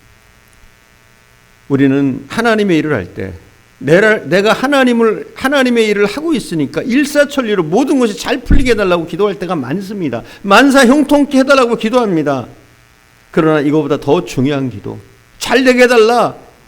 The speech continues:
해결되게 해달라가, 아, 해결, 해결되게 해달라, 이런 기도보다. 레디, 고! 오늘 저희들 함께 보실 하나님 말씀은 사도행전 이십오 장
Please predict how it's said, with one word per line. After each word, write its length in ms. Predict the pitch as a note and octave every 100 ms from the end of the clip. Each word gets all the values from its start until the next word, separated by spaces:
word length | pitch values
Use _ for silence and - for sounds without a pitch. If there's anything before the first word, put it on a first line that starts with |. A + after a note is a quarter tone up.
| -
해결되게 440 | D4+ D4 C4+ C4
해달라가, 460 | C4 A#3+ A#3 A3 F3
아, 100 | F#3 - _ _ _ _ _ _ _ -
해결, 320 | B3 C4 A#3
해결되게 480 | G3 C4 C4+ A#3+ A3+
해달라, 440 | G#3 G3 F#3 F3 G#2+ - _
이런 320 | D3 C#3+ G3 A2
기도보다. 460 | C#3 D#3+ A#2 - - - _ _ _ _ _ _ _ _ _ _ _ _ _ _ _ _ _ _ _ _ _ _ _ _ _ _ - _ _ _ _ _ - _ _ _ _ _ _ _ _
레디, 560 | A2+ A#2 C3 C#3 C3+ C3+ - - _ _ _ - _ - _ _ -
고! 460 | G#3+ D#3 - - - - _ _ _ _ - _ _ _ _ _ _
오늘 200 | D#3+ B3+
저희들 260 | G3 E3 E3
함께 240 | A#3+ B3
보실 320 | F3 A#2+ A#2+
하나님 260 | E3 D3+ B2+
말씀은 380 | G2+ - C3+ A#3+
사도행전 760 | - G#3+ G#3 F3 C#3 C#3+ C3
이십오 380 | E3 F#3 F3 B2+
장 180 | A2+